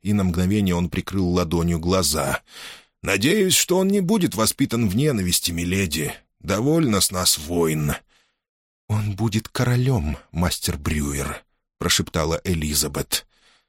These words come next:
Дерри печально скривился. «Если удастся ростом в отца, быть может, станет командовать войском Ланкастеров. А свыше того, не надейтесь, если готовы последовать моему совету.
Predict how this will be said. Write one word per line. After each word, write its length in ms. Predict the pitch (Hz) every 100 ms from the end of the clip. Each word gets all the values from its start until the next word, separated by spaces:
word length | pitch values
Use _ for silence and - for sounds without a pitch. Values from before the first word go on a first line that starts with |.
| _
Дерри 340 | 135 180 165 147
печально 520 | 127 - 107 98 98
скривился. 880 | - 104 80 71 78 - - 71 - - _ _ - - -
«Если 420 | - 139 143 147 156
удастся 540 | 156 175 170 - 156
ростом 440 | 160 156 - 143
в 60 | 131
отца, 720 | 147 - - 190 180 101 - -
быть 240 | - 147 -
может, 360 | 180 202 180
станет 380 | - - 151 151
командовать 580 | - 117 123 127 120 123
войском 460 | 90 107 107 110 113
Ланкастеров. 1000 | 135 120 78 80 - - 76 - - - _ _
А 160 | - -
свыше 440 | - 131 175 123
того, 500 | - 73 71 98 127 -
не 140 | -
надейтесь, 880 | 139 175 147 113 139 117 - - -
если 280 | - 95 107
готовы 380 | 104 104 110 101
последовать 540 | 101 - 110 101 95
моему 280 | 92 92 95
совету. 640 | - 101 78 78 - 78